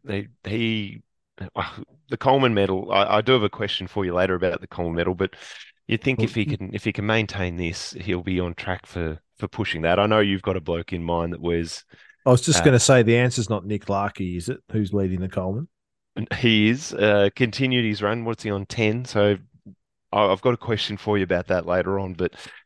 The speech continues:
Speaker 1: no, Je-, Je-, Jez are up and about as he is now, kicking goals from all over the ground.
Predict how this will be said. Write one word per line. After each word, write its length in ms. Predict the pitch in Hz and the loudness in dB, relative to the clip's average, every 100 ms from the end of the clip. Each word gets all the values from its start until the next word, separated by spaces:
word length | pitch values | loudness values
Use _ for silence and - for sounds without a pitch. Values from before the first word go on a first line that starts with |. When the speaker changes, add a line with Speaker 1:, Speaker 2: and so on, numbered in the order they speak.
| _ _ _ | _ _ _
Speaker 1:
no, 220 | - 98 101 | 0 2 4
Je-, 220 | 110 113 - - - | 4 2 -2 -20 0
Je-, 240 | 127 117 - - - - | 0 0 -6 -18 -18 -8
Jez 320 | - - 120 | -4 -2 2
are 80 | 110 | 0
up 120 | 98 | 0
and 100 | 92 | -4
about 280 | 76 92 90 | 0 0 0
as 100 | 90 | -2
he 180 | 104 104 | -2 -2
is 120 | 80 | -2
now, 360 | 90 80 69 82 | -2 -2 -4 -8
kicking 260 | - 101 90 | -8 -6 0
goals 260 | 87 87 | 0 0
from 300 | - 90 85 - | -4 -8 -8 -4
all 300 | 92 104 90 | 2 4 4
over 200 | 87 87 | 2 0
the 80 | |
ground. 380 | 80 85 82 82 | -4 -2 -4 -6